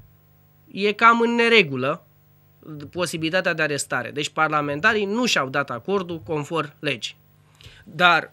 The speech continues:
apropo de insta-, de procurori, de judecători, bă, frate, ai avut nu știu câte cereri de arestare.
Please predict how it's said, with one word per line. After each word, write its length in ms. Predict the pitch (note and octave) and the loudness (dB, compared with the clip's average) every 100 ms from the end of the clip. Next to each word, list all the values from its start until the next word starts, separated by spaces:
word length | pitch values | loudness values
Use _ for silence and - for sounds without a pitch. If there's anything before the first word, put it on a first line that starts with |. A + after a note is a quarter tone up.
| _ | _
apropo 640 | D#3+ D#3+ D#3 D3+ - E3+ | -2 -2 -2 -6 -4 -6
de 140 | C#3+ D3 | -2 -2
insta-, 760 | D3 C#3+ - - C3+ E3 C3+ | -2 -2 -6 -2 2 2 0
de 320 | D3 D#3 D3 - _ _ _ _ _ | -2 0 -2 -6 _ _ _ _ _
procurori, 800 | - E3+ E3 E3 E3+ F#3+ F#3 B2 | -4 -4 -2 -2 0 2 2 0
de 160 | C#3 F3 | 0 0
judecători, 880 | C#3+ D#3+ E3 D#3+ E3+ D#3+ E3+ D#3 - _ _ _ - | 0 -4 -4 -4 -4 -4 -4 -6 -10 _ _ _ -8
bă, 100 | F3 | -6
frate, 400 | F#3+ C#4 D4+ G#3 | 4 4 6 4
ai 160 | F3+ | 4
avut 180 | F3+ G3 | 4 2
nu 80 | G#3 | 0
știu 180 | G#3 A3 | -2 -6
câte 280 | G#3+ A3 G#3+ | -4 -2 0
cereri 420 | - B3+ G3+ D#3 | 2 4 2 2
de 360 | E3 D#3+ D#3 D#3 - _ | 0 2 0 -6 -16 _
arestare. 720 | D#3+ F3+ F3+ - G#3 C#3+ | 4 4 2 4 6 4